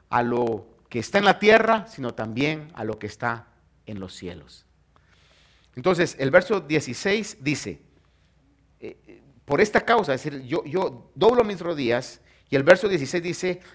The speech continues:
"Para que os conceda, conforme a las riquezas de su gloria, el ser fortalecidos con poder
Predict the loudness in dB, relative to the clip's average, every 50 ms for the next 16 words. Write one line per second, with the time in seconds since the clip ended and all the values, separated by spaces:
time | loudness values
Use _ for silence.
0 | _ _ _ 2 4 4 4 4 0 -2 -2 -2 -2 -2 -4 -2 -2 -2 -2 -2
1 | -4 -8 -6 -2 0 0 0 0 -6 -6 0 4 4 6 6 4 2 0 0 -6
2 | -14 _ _ _ _ _ _ _ _ _ _ _ _ _ _ _ _ 2 2 2
3 | 2 2 -4 2 8 8 8 8 8 2 2 4 4 2 2 -2 -6 -6 0 2
4 | 2 2 2 0 -2 -2 -4 -6 -6 -8 -12 -6 0 4 4 4 4 4 0 -2
5 | -2 -4 -6 -4 -4 -4 -2 0 -2 -2 -2 -2 -4 -4 -4 0 0 0 2 2
6 | -2 -2 -4 -6 -4 -4 -6 -6 -6 -12 -20 _ _ _ _ _ _ _ _ _
7 | _ _ _ _ _ 0 2 2 2 2 0 0 0 2 4 4 6 8 8 6
8 | 6 2 -6 -14 -20